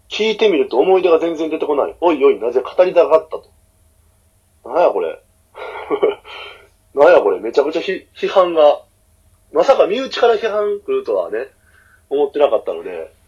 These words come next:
ちょっと、もう少し一人語りもね、練習していかなあかんなというふうな感じに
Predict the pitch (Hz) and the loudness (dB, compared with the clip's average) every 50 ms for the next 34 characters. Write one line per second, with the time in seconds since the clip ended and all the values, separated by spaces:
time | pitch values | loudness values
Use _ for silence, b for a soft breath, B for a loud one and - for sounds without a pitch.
0 | B B B B B B B B _ _ - - 220 - - _ _ _ 127 110 | B B B B B B B B _ _ -2 -2 -2 -2 -2 _ _ _ 2 2
1 | 107 104 98 95 95 90 87 87 85 85 85 87 85 - 117 135 147 143 - 147 | 4 4 2 0 0 -2 -2 -4 -4 -6 -6 -6 -8 -6 -4 -4 -4 -4 -6 -10
2 | - - 104 101 - - 117 117 120 127 147 139 131 110 104 92 87 87 87 87 | -10 -10 -16 -18 -10 -10 -8 -6 -2 -2 -2 -2 -2 -4 -4 -8 -12 -16 -16 -16
3 | 82 - 110 110 98 85 82 - _ 101 117 123 127 - 131 117 - - - 131 | -14 -10 -10 -10 -10 -10 -14 -20 _ -12 -12 -10 -8 -8 -10 -8 -4 -4 -4 -2
4 | 113 98 98 92 104 98 104 113 113 104 - - 98 113 117 101 110 107 101 85 | -2 -6 -6 -6 -8 -8 -4 -2 -2 -2 -2 -6 -8 -8 -10 -10 -10 -10 -12 -12
5 | 80 - _ _ _ _ _ _ - 117 110 107 98 101 95 92 92 82 | -16 -20 _ _ _ _ _ _ -12 -12 -12 -12 -12 -16 -18 -18 -18 -20